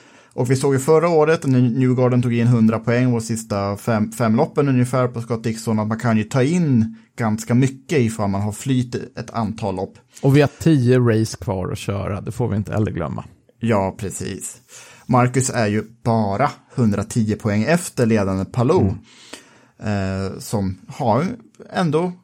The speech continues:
Speaker 1: hyfsat betryggande lucka. Om det hade varit ett lopp kvar så skulle jag gärna sitta i Palous kläder just nu, för då har man ju,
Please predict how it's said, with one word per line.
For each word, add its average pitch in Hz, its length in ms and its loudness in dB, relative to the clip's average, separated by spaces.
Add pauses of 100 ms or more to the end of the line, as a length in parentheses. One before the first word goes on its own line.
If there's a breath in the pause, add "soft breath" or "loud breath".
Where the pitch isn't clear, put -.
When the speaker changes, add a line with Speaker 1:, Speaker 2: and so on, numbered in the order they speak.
Speaker 1:
hyfsat 208 500 -4
betryggande 113 760 0 (720)
lucka. 120 340 0
Om 117 80 2
det 147 80 4
hade 165 120 2
varit 170 200 -2
ett 226 160 0
lopp 117 200 0
kvar 95 220 -2
så - 80 -8
skulle 156 240 0
jag 117 80 4
gärna 123 380 2
sitta 123 320 -4
i 110 60 0
Palous 104 380 -4
kläder 92 300 -4
just 87 160 -8
nu, - 160 -8 (100)
för 95 280 -6 (240)
då 120 200 0
har 123 180 2
man 101 160 2
ju, 95 160 -4